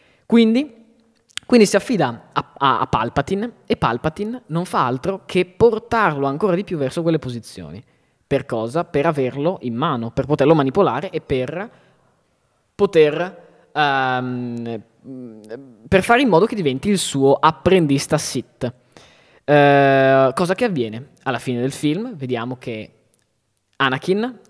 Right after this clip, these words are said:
combattendo contro Obi-Wan, contro il suo maestro, diventa un cavaliere, un cavaliere, un, un signore, un signore di Sith, un apprendista Sith, e, e diventa cattivo. Ecco,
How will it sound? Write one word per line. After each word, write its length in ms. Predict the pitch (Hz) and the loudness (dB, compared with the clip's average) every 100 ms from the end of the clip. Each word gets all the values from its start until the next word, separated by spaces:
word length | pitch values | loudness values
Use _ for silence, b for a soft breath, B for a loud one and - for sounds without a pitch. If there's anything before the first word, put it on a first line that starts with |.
| _ _ | _ _
combattendo 880 | - 143 143 - _ 180 202 226 175 | -6 0 0 -2 _ 0 0 4 2
contro 480 | - 165 190 - 165 | 4 2 2 0 4
Obi-Wan, 460 | 143 139 131 127 139 | 4 2 2 0 -2
contro 240 | 135 123 | -6 -8
il 40 | |
suo 120 | 117 139 | -4 0
maestro, 500 | 131 123 - 175 190 | 0 -4 -4 -4 -2
diventa 640 | 151 165 139 123 123 151 | 2 4 4 2 -4 -4
un 380 | 131 120 120 110 | -4 -8 -8 -8
cavaliere, 600 | - 131 127 123 120 120 | -4 0 0 0 -2 -6
un 100 | 110 | -6
cavaliere, 400 | 123 120 110 98 | -8 -8 -8 -10
un, 160 | 101 101 | -12 -12
un 800 | 104 101 120 120 113 110 104 98 | -12 -10 -8 -8 -8 -10 -10 -12
signore, 760 | 120 - 135 135 135 123 117 131 | -12 -8 -4 -2 -2 -2 -6 -10
un 80 | 117 | -14
signore 260 | - 123 131 | -12 -8 -8
di 80 | 117 | -8
Sith, 320 | 139 - - | -14 -16 -20
un 140 | - 127 | -14 -12
apprendista 640 | 123 - 120 107 120 - | -12 -12 -14 -12 -12 -12
Sith, 360 | 139 113 - 196 - B B B B B B | -14 -14 -14 -16 -16 B B B B B B
e, 1080 | 160 160 151 143 139 135 131 131 131 - - _ _ _ _ | 4 6 6 6 4 4 4 2 2 -2 -8 _ _ _ _
e 100 | 175 | 0
diventa 320 | 196 143 180 | 2 2 -2
cattivo. 440 | 170 165 113 104 143 _ _ b b b b b b | -4 -4 -10 -12 -16 _ _ b b b b b b
Ecco, 520 | - 135 - 127 - | -2 -2 -4 -8 -8